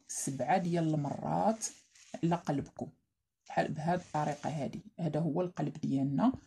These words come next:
وتناخدو الحفنة ديال العرعار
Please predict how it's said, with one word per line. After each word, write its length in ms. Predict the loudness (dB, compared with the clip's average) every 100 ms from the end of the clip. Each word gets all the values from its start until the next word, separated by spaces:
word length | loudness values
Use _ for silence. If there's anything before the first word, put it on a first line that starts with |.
| _ _ _ _
وتناخدو 600 | -4 0 4 4 4 2
الحفنة 520 | 0 -2 -4 0 0 -2
ديال 260 | -2 -2 0
العرعار 560 | 0 -2 2 4 4